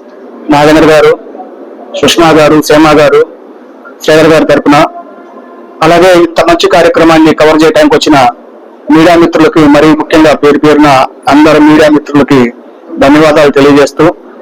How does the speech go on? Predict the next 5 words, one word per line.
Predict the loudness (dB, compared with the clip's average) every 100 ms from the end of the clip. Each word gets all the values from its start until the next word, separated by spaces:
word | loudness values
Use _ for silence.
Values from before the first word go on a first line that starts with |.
| -20 -20 -8 -4
ఇక్కడికి | -2 0 0
వచ్చిన | 0 0
ప్రతి | 0 -2 0
ఒక్క | 0 0 0 -2 -2 -4 -16 -20 -20 -20 -20 -14 -4
మా | 0 0